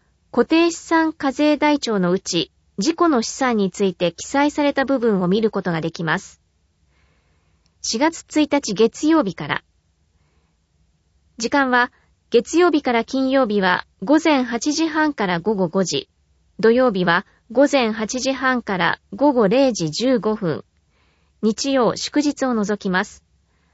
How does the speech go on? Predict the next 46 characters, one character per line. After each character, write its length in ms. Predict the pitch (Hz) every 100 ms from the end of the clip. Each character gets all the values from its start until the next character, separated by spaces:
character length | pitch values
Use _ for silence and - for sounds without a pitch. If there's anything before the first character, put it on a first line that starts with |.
| _
場 80 | 233
所 160 | 240 233
は 200 | 208 214 _
市 200 | - 254
役 240 | 294 311
所 180 | - 226
二 200 | 190 196
階、 420 | - 220 208 180 -
税 280 | 160 233 262
務 140 | 240 220
課。 280 | 190 170 - _ _ _ _ _ _
手 100 | 254
数 260 | - 349
料 260 | 320 269 226
は 240 | 202 202 - _
一 180 | 285 330 -
件 240 | 233 196
二 140 | 170 180
百 340 | 302 311 277
五 160 | 208 220
十 220 | 247 233
円 160 | 170
で 100 | -
す。 180 | 277 - _ _ _ _ _ _ _ _ _ -
た 80 | -
だ 120 | 320
し、 260 | 302 240 233 _ _ _ _ _
縦 300 | 170 262 339
覧 180 | 349 339
期 140 | -
間 220 | 330 311
中 160 | 302 285
は 100 | 262
無 140 | 220
料 160 | 220 254
と 100 | 247
な 80 | 226
り 120 | 208
ま 120 | 208
す。 220 | 240 - _ _ _ _ _ _ _ _ _ _ _ _ _
持 120 | 233
ち 120 | - 320
物 260 | 349 262
は 220 | 208 196 -
印 240 | 226 262 247
鑑、 340 | - 240 165